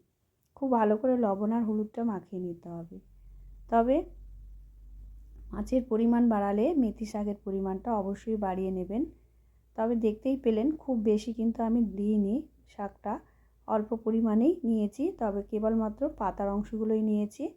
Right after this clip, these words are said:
আর বন্ধুরা, ভিডিওটা ভালো লাগলে অবশ্যই একটা লাইক করবেন, চ্যানেলটা সাবস্ক্রাইব করে পাশে থাকবেন। আর মেথি রুই একবার হলেও এইভাবে বানিয়ে দেখবেন, খেতে কিন্তু দুর্দান্ত লাগে। তবে জ্যান্ত মাছটাই ব্যবহার করবেন, তাতে খেতে বেশি সুস্বাদু হবে।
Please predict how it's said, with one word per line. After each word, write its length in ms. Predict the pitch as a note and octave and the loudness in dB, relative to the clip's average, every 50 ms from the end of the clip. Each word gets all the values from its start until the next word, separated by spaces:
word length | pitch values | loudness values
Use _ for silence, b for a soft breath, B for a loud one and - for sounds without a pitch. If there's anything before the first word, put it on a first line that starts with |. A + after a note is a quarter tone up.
| _ _ _ _ _ _ _ _ - - - | _ _ _ _ _ _ _ _ -20 -10 -6
আর 120 | G#3+ A3 | -4 -2
বন্ধুরা, 340 | A3+ A#3+ A#3 A#3+ C4+ D4 C#4+ | 2 2 2 4 4 4 4
ভিডিওটা 360 | B3 A#3 A3 A3 A3+ C4 C4+ | 4 4 4 4 4 4 2
ভালো 220 | A#3 A3 G#3+ G#3+ | 2 2 2 2
লাগলে 300 | G#3+ G#3+ G#3+ G#3+ A3 A3+ | 2 2 2 2 2 2
অবশ্যই 280 | G#3+ G3+ G#3+ G#3 - A3 | 2 0 0 -4 -6 -10
একটা 160 | G#3+ G#3+ A#3+ | -8 -4 -2
লাইক 300 | A#3 A3+ G#3 G#3 G#3 G#3 | 0 0 0 0 -2 -4
করবেন, 340 | - - A#3 A#3 C4 E4 F#4+ F#4 - - | -4 -4 -4 0 0 -2 -2 -2 -8 -12
চ্যানেলটা 380 | - - A3 G#3+ G#3+ G#3+ G#3+ G#3 | -6 -4 -2 -2 0 0 0 -2
সাবস্ক্রাইব 440 | G#3 - F#3+ - - _ - G3+ G3+ - | -4 -6 -10 -12 -10 _ -8 -8 -8 -8
করে 160 | _ G#3+ G#3+ | _ -8 -8
পাশে 320 | G#3+ - G3 G3+ G3+ A3+ | -6 -6 -8 -8 -8 -10
থাকবেন। 420 | A3 - A3+ A3+ A3 G#3+ C4 D4+ E4 - b b b b b b b b b b | -6 -4 -2 -2 -2 0 0 -2 -2 -4 b b b b b b b b b b
আর 120 | - G3+ G#3+ | -2 2 4
মেথি 400 | A#3 A#3+ A3+ A3 A3 - C#4 C4+ | 6 6 6 4 4 2 2 4
রুই 280 | A#3 A3+ A#3 C#4+ E4+ - | 6 4 4 4 4 4
একবার 400 | - F#3+ F#3+ G3 G#3 A3+ A#3+ B3+ | 4 2 2 0 0 0 0 2
হলেও 220 | A#3 B3 B3 B3 | 2 2 4 4
এইভাবে 360 | A#3 A3 G#3+ A3 A3 A3+ B3+ | 4 4 4 2 2 2 2
বানিয়ে 440 | A#3 G#3 G#3+ G3 F#3+ G3 G3+ G#3 G#3 | 0 0 -2 -2 0 2 2 2 2
দেখবেন, 400 | G3+ G3+ G3 F#3+ G3 G#3 A#3+ C#4 C#4 - - | 2 2 0 0 0 -2 -2 -2 -2 -6 -16
খেতে 340 | - - G#3+ G#3+ G#3+ A3+ | -4 -2 -2 0 0 -4
কিন্তু 280 | A3 - A#3 A#3 B3 C4 | -4 -2 -4 0 0 0
দুর্দান্ত 580 | A#3 G3+ G#3 G#3 G3 F#3 - G3 F#3+ F#3 F#3 F#3+ | 0 0 -2 -2 -4 -4 -4 -4 -4 -4 -4 -4
লাগে। 280 | F#3 F#3 F3 F3 F#3+ | -4 -4 -4 -6 -6
তবে 380 | F#3+ - A#3 A#3 B3 D4 E4 D4 | -6 -2 -2 0 2 2 0 0
জ্যান্ত 440 | A#3 G#3 - G#3 G#3 G#3 G3+ - A3 | -2 -4 -4 -2 -2 -2 -2 -2 -2
মাছটাই 420 | A3 A3 G#3+ G#3+ - - A#3+ A#3 | -2 -2 -2 -4 -4 -2 -2 -2
ব্যবহার 420 | G#3+ A3 G#3 G3+ G#3 A3 A3 A3+ | 0 0 -2 0 0 0 -2 -2
করবেন, 380 | A3 - A3 G#3 G3+ G#3 A#3+ E4 D#4+ b b b b b b b b b b | -2 -4 -4 -2 0 0 0 0 -2 b b b b b b b b b b
তাতে 240 | - B3+ B3+ C#4 C4 | 0 0 0 0 -4
খেতে 360 | C4 - A#3 A3+ A3+ B3 C4 | -4 -2 -2 -2 0 0 0
বেশি 360 | A#3 G3+ G#3 G#3+ G#3+ - B3+ | 0 2 0 0 0 -2 -8
সুস্বাদু 560 | B3 - - A#3 A#3 - C4 A#3+ A#3 A#3 B3+ B3+ | -10 -6 -8 -8 -6 -2 -2 0 2 2 2 4
হবে। 280 | B3 A#3+ A#3 C#4+ F#4 | 4 4 2 2 0